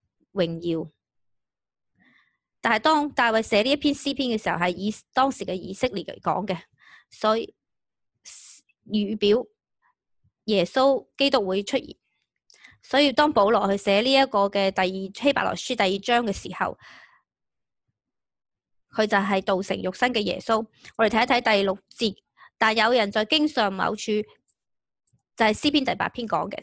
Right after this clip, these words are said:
證明話人算什麼？你竟顧念他，世人算什麼？你竟眷顧他？我哋睇睇第，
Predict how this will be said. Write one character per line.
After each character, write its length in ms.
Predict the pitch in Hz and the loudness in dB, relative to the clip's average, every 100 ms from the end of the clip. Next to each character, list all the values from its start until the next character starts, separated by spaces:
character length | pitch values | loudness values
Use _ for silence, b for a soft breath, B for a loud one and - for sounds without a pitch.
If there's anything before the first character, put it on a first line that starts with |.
| - | -2
證 200 | 262 254 | -2 0
明 220 | 220 185 | -2 0
話 240 | 190 180 - | 2 2 0
人 200 | 196 175 | -2 -2
算 220 | 202 233 | -2 -4
什 180 | 226 202 | 0 0
麼？ 220 | 214 247 247 B B | 2 0 0 B B
你 100 | 220 | 0
竟 180 | 233 277 | 2 2
顧 180 | 220 | 0
念 160 | 196 185 | 0 -2
他， 180 | 233 233 | 0 0
世 180 | - 220 | 2 0
人 120 | 185 | 0
算 220 | 190 214 | -2 -6
什 140 | 202 196 | -2 0
麼？ 140 | 214 | 2
你 140 | 226 202 | 0 -2
竟 240 | 190 220 | -4 -6
眷 220 | 220 190 | -6 -8
顧 140 | 185 175 | -6 -6
他？ 240 | 208 185 B B B | -2 -4 B B B
我 140 | - | 0
哋 60 | 208 | 0
睇 160 | 220 226 | 0 0
睇 180 | 233 | 2
第， 200 | 240 - | 0 -6